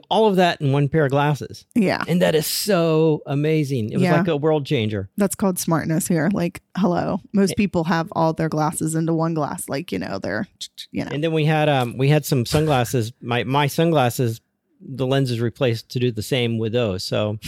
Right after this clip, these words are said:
Speaker 2: So he can read and see far away, which
Speaker 1: Right.
Speaker 2: most people do that
Speaker 1: But
Speaker 2: in
Speaker 1: I
Speaker 2: their
Speaker 1: still have to
Speaker 2: glasses.
Speaker 1: carry both with me when I'm in the car because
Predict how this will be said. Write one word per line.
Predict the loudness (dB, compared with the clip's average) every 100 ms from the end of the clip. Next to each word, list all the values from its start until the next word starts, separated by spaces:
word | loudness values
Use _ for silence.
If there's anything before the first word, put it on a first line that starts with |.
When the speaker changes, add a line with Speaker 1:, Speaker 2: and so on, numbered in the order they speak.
| -12 -14 -18 -2
Speaker 2:
So | 2
he | 2
can | 2 0
read | 2 2 0 0
and | 2 2 2
see | -2 -4
far | -4 -4
away, | -4 -6 -6 -10 -12 _
which | 0 2
Speaker 1:
Right. | 2
Speaker 2:
most | 0
people | 0 0 0
do | -2 -4
that | -6 -10 0
Speaker 1:
But |
Speaker 2:
in | 2
Speaker 1:
I |
Speaker 2:
their | 4
Speaker 1:
still | 4
have | 4 4
to | 0
Speaker 2:
glasses. | 2
Speaker 1:
carry | 2
both | 4 0 0 _ _ 0
with | 0 2
me | -2
when | 0 0
I'm | 0
in |
the | 0
car | 0 2 2
because | 0 -4 -4 -6 -12